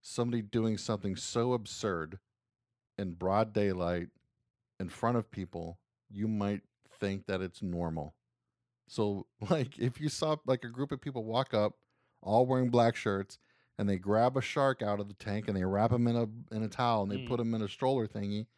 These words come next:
Speaker 2: You think
Speaker 1: you
Speaker 2: that
Speaker 1: would
Speaker 2: was
Speaker 1: probably be
Speaker 2: something
Speaker 1: like, "Oh, this is normal.
Speaker 2: Huh, uh, they're
Speaker 1: This is
Speaker 2: just,
Speaker 1: just
Speaker 2: they're
Speaker 1: a"
Speaker 2: just taking it somewhere to, to help
Speaker 1: Yeah,
Speaker 2: it.
Speaker 1: that's how they transport the sharks around in here. Seems safe. He's in a towel and
Speaker 2: <laughs>
Speaker 1: baby strollers are safe. It's okay. Sure.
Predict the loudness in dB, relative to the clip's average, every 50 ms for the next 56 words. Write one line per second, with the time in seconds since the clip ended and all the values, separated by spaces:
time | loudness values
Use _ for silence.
0 | _ _ _ -16 -12 -12 -10 -8 -4 0 4 6 8 6 6 6 4 2 2 2
1 | 2 0 2 2 2 2 0 -6 _ _ _ _ _ _ _ _ _ _ -4 0
2 | 2 4 4 4 4 4 6 4 4 4 2 0 -2 -4 -6 -6 -8 -8 -8 -10
3 | -12 -14 -12 -12 -12 -12 -12 -8 -6 -4 -4 -4 -4 -4 -2 0 0 0 0 -4
4 | -14 -20 _ _ _ -6 -4 -4 -4 -4 -6 -2 2 2 4 4 4 2 0 0
5 | 0 0 0 4 6 6 6 6 4 2 -4 -6 -10 -12 -8 -4 -2 -2 -2 0
6 | 2 4 6 6 6 4 4 2 2 4 4 4 6 6 4 2 0 2 0 0
7 | 0 0 -2 -2 -2 -2 -2 0 0 0 0 0 2 2 2 2 2 2 0 2
8 | 2 2 2 2 0 0 -2 -2 -2 -2 0 0 2 2 2 2 0 0 0 0
9 | 0 -2 -2 -4 -2 0 2 2 4 4 2 2 2 2 0 0 0 -2 -2 -2
10 | -4 -6 -6 -8 -10 -10 -10 -14 -14 -14 -12 -10 -6 -6 -4 -4 -4 -4 -4 -2
11 | 0 2 4 4 4 2 2 0 0 0 2 2 2 2 0 -4 -6 -10 -8 -8
12 | -4 0 2 2 2 0 -2 -6 -10 _ _ _ _ -6 -4 -2 -2 -2 -2 -4